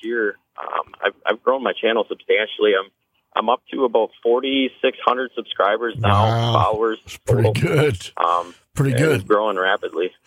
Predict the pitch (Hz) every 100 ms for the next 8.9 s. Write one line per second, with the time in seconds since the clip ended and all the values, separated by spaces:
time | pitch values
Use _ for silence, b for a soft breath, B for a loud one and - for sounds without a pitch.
0 | b b - 123 120 143 165 151 110 180
1 | 196 101 131 170 160 - - 143 - 123
2 | - 165 156 123 120 - 165 196 156 165
3 | 117 - B B B 131 135 131 120 147
4 | 139 113 139 175 156 104 107 147 127 113
5 | 139 156 - 107 B B B - 127 135
6 | 143 - - 139 120 113 160 151 113 127
7 | 127 - - 135 180 165 185 208 - 190
8 | 160 160 123 147 170 190 - 165 196